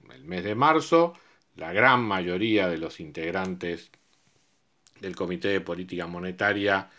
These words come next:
situaban la inflación en lo, en la tasa de interés de política monetaria en los mismos niveles que los actuales.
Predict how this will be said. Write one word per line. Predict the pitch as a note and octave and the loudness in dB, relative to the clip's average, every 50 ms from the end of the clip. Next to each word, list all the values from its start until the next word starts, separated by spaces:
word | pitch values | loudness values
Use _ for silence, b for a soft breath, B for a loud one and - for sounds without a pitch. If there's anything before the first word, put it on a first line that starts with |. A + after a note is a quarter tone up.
| b b b b b _ | b b b b b _
situaban | - - - - - G2 G2+ G2+ G2+ G2 F#2+ F#2 F2 E2+ | -18 -16 -16 -14 -8 -4 0 0 2 2 0 0 -2 -4
la | E2 E2 | -4 -6
inflación | E2 D#2+ D2 - F2+ E2+ - - G#2+ G2+ F#2+ F#2 | -6 -8 -10 -10 -10 -10 -8 -4 -4 -4 -2 -4
en | E2+ D#2+ | -6 -8
lo, | D2+ D#2 D#2+ D2+ | -10 -12 -12 -10
en | E2+ E2 | -8 -6
la | E2+ E2 E2 - | -4 -4 -6 -4
tasa | - G#2 - - G#2+ | -4 -4 -4 -4 -4
de | F2+ | -4
interés | F2 E2+ E2+ - F2+ F#2+ G#2 G2+ G2 - - - - | -4 -6 -4 -2 0 0 0 0 0 -4 -10 -16 -18
de | D2 E2 E2+ | -18 -18 -16
política | - - F2+ F#2 F2 F2+ F#2+ F2+ | -10 -8 -6 -6 -6 -6 -6 -6
monetaria | F2+ F2+ F2+ F2+ G#2+ G#2 G2+ F#2 | -6 -6 -6 -2 -2 0 0 0
en | F2 | -2
los | E2+ F#2 | -4 -6
mismos | F#2+ G2 G2 G2 F#2 F2 | -6 -8 -6 -6 -6 -6
niveles | F2+ F2+ F2+ F#2 F#2 F2+ - | -4 -2 -2 -2 -2 -4 -6
que | - F#2+ | -8 -8
los | E2+ E2+ E2+ - | -8 -8 -8 -8
actuales. | A2+ - - - E3+ F3 E3+ E3+ F3 F3 - - | -10 -10 -4 0 2 2 4 4 2 0 -2 -10